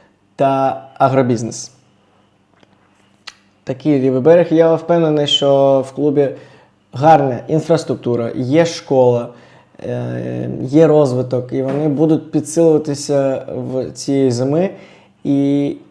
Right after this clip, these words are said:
я вважаю, що Чорноморець, Буковина та Лівий берег ці команди, які заслуговують вийти до першої ліги. Інгулець, Агробізнес — це команди, які,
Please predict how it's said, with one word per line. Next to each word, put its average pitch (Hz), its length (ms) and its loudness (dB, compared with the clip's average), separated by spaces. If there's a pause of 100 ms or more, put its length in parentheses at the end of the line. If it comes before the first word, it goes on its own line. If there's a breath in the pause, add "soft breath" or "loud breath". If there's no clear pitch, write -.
я 135 320 0
вважаю, 165 400 2
що 135 360 -4
Чорноморець, 131 680 -6
Буковина 127 480 -6
та 127 200 -6
Лівий 127 240 0
берег 156 300 0 (500 loud breath)
ці 175 160 2
команди, 160 420 0
які 147 520 -2
заслуговують 139 800 0
вийти 147 600 -2 (260)
до 131 180 -2
першої 139 720 0
ліги. 127 340 -4 (380 loud breath)
Інгулець, 156 600 0
Агробізнес — 147 840 -2
це 143 220 -2 (2250 loud breath)
команди, 147 420 2
які, 139 340 2